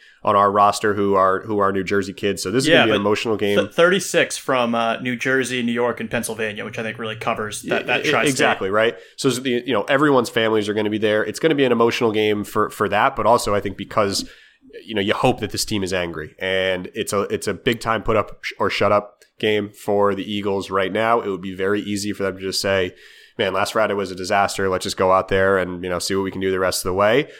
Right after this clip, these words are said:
Speaker 1: Or they actually can turn around and, and, and come out pissed off and, and hit this team in the mouth from the get-go. I mean, UMass went up on them twenty-one nothing in the first quarter. So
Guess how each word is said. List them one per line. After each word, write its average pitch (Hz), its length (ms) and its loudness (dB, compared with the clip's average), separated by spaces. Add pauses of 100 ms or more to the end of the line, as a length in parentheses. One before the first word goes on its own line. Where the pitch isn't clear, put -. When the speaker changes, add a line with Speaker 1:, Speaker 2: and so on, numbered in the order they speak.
(220)
Speaker 1:
Or 123 320 6
they 110 100 2
actually 107 300 0
can 101 120 -8
turn 107 180 0
around 98 240 2
and, 92 160 -8
and, 95 240 -6
and 92 160 -6
come 101 160 -2
out 98 160 2
pissed 107 240 -2
off 95 320 2
and, 90 260 -6 (220)
and 104 120 -2
hit 107 120 -4
this - 160 -4
team 101 180 -4
in 98 60 -8
the 95 60 -4
mouth 92 240 0
from 92 140 -12
the 90 80 -6
get-go. 92 360 -2
I 90 40 0
mean, 90 140 -6
UMass 95 380 -4
went 101 80 -6
up 90 100 -4
on 95 80 -2
them 92 120 -6
twenty-one 95 420 -4
nothing 92 260 -2
in 92 80 -6
the 90 60 -8
first 92 260 -6
quarter. 90 320 -4
So 92 300 -2